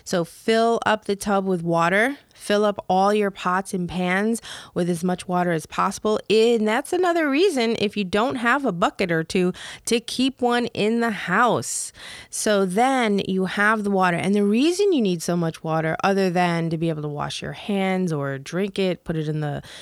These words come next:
in the, the drinking filter pitcher that you might have, is so that you can flush the toilet. Now, you might know that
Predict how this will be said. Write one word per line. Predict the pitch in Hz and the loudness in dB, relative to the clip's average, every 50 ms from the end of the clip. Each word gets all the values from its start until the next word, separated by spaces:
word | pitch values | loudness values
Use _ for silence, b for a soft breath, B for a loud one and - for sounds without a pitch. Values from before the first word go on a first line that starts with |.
| B B B | B B B
in | B - 160 | B -4 -2
the, | 160 151 151 71 69 69 69 - 65 65 62 | -2 -2 -2 -2 -4 -4 -4 -4 -6 -6 -8
the | 147 151 151 143 151 151 151 - | -6 -6 -6 -8 -8 -10 -10 -6
drinking | - 202 220 208 202 190 196 | -4 -2 -2 -2 -2 -2 -2
filter | - - 190 185 180 - 202 190 185 180 180 175 165 | -2 -2 -2 -2 0 0 0 2 2 2 0 0 -2
pitcher | - 185 170 - 185 | -4 -4 -4 -2 -2
that | 175 175 165 | -2 -2 -2
you | - 180 | 0 0
might | 180 175 170 170 175 170 | 0 0 0 -2 -4 -4
have, | 160 180 170 165 165 170 170 B B B B B B B - | -2 0 0 0 0 0 -4 B B B B B B B -2
is | 277 320 330 339 320 269 262 262 262 - - | 0 2 2 4 2 2 2 0 -2 -6 -6
so | - - 254 254 | -4 -2 -2 0
that | 233 247 - - | 0 0 0 0
you | 226 269 254 | 0 0 0
can | - 269 262 254 | 0 0 -2 -2
flush | - - - 214 220 226 240 240 240 - - - _ | -2 -2 -2 0 2 2 2 2 0 -2 -4 -6 _
the | - 208 208 240 240 | -8 -4 -2 -2 -2
toilet. | - - - - 226 226 262 302 320 269 190 143 113 - - - B B B B B _ _ _ _ _ | -2 -6 -6 -2 0 2 2 2 2 2 2 2 0 -2 -6 -12 B B B B B _ _ _ _ _
Now, | - 208 220 220 220 226 220 208 - _ _ _ _ _ _ | -2 0 2 2 2 2 0 -2 -4 _ _ _ _ _ _
you | - 190 190 240 311 370 392 349 | -6 -2 0 2 2 2 4 2
might | 339 330 339 320 - | 2 2 0 -2 -2
know | - 247 262 254 262 262 285 339 392 427 B B B B B B B B | 0 0 2 4 4 4 2 2 0 -2 B B B B B B B B
that | 190 196 247 247 247 247 240 240 240 233 - | -2 0 2 2 4 2 2 0 -2 -4 -6